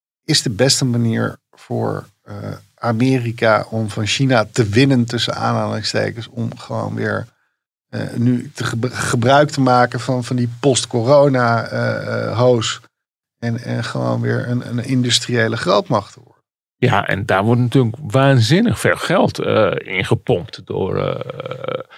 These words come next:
Speaker 2: door de president. Het is, het is onvoorstelbaar. Biden die smijt met miljarden om maar, eh, banen te creëren, om, eh, te zorgen dat de high-tech weer op het niveau komt wat het is. Want ja, kijk, het is natuurlijk eigenlijk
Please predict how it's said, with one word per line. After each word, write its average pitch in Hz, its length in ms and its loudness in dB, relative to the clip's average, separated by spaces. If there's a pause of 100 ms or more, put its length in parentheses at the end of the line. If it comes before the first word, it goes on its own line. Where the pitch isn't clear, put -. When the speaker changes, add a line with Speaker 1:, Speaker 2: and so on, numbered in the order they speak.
(1080)
Speaker 2:
door 117 180 6
de 101 80 0
president. 95 600 0
Het 107 140 0
is, 101 180 -2
het - 160 -10
is 110 120 0
onvoorstelbaar. 120 720 2
Biden 87 460 0
die 95 140 -2
smijt 131 580 2
met 98 220 0
miljarden 95 580 2
om 95 240 -4
maar, 90 400 2
eh, 92 360 -2
banen 107 420 4
te 113 100 0
creëren, 104 840 6
om, 98 340 0
eh, - 60 -4 (1200)
te - 100 -8
zorgen 107 280 4
dat 98 100 4
de 95 80 2 (100)
high-tech 120 360 2
weer 110 340 6
op 104 120 2
het 90 100 -2
niveau 104 380 4
komt 98 180 0
wat 107 100 2
het 92 100 0
is. 107 120 4
Want - 180 -2
ja, 123 80 4
kijk, 135 160 0
het - 100 -6
is 127 100 2
natuurlijk 135 160 -2
eigenlijk 135 340 -2